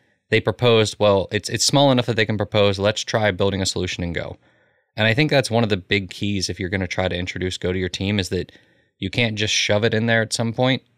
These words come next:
If you're starting a brand new project, you might be able to make the argument of, "Hey, let's do this." But if you're not doing that, which I think is most people, like, most people aren't rewriting their app or starting something from scratch. So you look for, like, some small thing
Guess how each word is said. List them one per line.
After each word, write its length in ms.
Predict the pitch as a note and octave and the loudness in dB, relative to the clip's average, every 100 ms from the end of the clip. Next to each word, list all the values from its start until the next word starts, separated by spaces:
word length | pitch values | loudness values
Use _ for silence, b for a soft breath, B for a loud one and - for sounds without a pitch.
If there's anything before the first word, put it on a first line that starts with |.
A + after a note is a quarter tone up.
| _ | _
If 160 | D3 | 0
you're 80 | D3 | 0
starting 300 | C3+ D#3+ C#3 | 2 4 4
a 40 | A2+ | 4
brand 200 | A#2 A2+ | 4 2
new 100 | G2+ | 2
project, 400 | G#2+ G#2+ A2+ - | 2 2 0 0
you 80 | |
might 160 | F#2+ F#2 | -2 0
be 80 | F#2+ | 0
able 80 | F#2+ | 0
to 60 | |
make 180 | F#2 F#2 | 0 -2
the 80 | F#2 | -2
argument 300 | F2+ F2+ F2+ | 0 -2 -4
of, 80 | E2+ | 0
"Hey, 160 | G2+ | 0
let's 240 | F2+ F2+ - | 0 -2 -2
do 140 | G#2 | 0
this." 280 | F2+ F2+ - b b b b b _ | 0 -2 -6 b b b b b _
But 240 | A2 C3+ | 2 4
if 100 | B2+ | 4
you're 100 | B2+ | 2
not 220 | A#2+ C3 A2+ | 2 2 2
doing 220 | G#2 F#2+ | 0 2
that, 260 | F#2 F#2+ - _ _ _ _ - | 0 -2 -4 _ _ _ _ -6
which 140 | G#2 | -2
I 40 | G#2 | 0
think 160 | A#2 | 2
is 100 | G2+ | 0
most 220 | G2+ F2+ - | 2 0 -2
people, 320 | F2 D#2+ F2 | -6 -8 -6
like, 200 | F#2 - - | -8 -10 -8
most 300 | G2 A#2 - | -2 -2 0
people 180 | A2+ G#2 | 0 0
aren't 100 | F2+ | 2
rewriting 340 | G2+ F#2+ F#2 | 2 2 2
their 120 | F2+ | 2
app 240 | F2+ F2+ - | 0 0 -2
or 60 | |
starting 300 | E2 - F#2 | -4 -2 -2
something 240 | E2 F2 F2+ | -2 -6 -6
from 160 | F2+ | -8
scratch. 480 | E2+ F#2 E2 - - b b b b | -6 -4 -6 -6 -10 b b b b
So 140 | - A#2 | -4 2
you 120 | A2+ | 4
look 140 | A#2+ | 2
for, 140 | - A2+ | 2 2
like, 120 | G#2 | 2
some 180 | - G#2 | 0 0
small 400 | - A2+ A2 G2+ | 0 2 4 4
thing 360 | - E2+ E2+ | 2 -4 -6